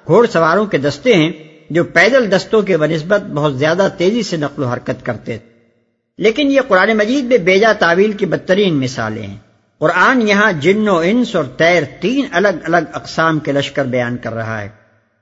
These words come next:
اور تینوں پر الف لام تعریف جنس کے لیے لایا گیا ہے۔ اس لیے لامحالہ الجن اور الطیر الانس میں شامل نہیں ہو سکتے، بلکہ وہ اس سے مختلف دو الگ اجناس ہی ہو سکتی ہیں۔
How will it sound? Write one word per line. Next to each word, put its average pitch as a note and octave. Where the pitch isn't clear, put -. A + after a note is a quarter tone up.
اور F#3
تینوں C4
پر A3+
الف F#3+
لام F#3
تعریف E3+
جنس F3+
کے D#3+
لیے C#3
لایا C3
گیا A#2
ہے۔ G#2
اس -
لیے A3
لامحالہ F#3
الجن G#3
اور G#3
الطیر E3+
الانس A3
میں G#3
شامل E3
نہیں D3+
ہو A#2
سکتے، F3+
بلکہ G#3+
وہ A3
اس F#3+
سے -
مختلف F3+
دو E3+
الگ F3+
اجناس D#3
ہی D3
ہو C#3
سکتی B2+
ہیں۔ G#2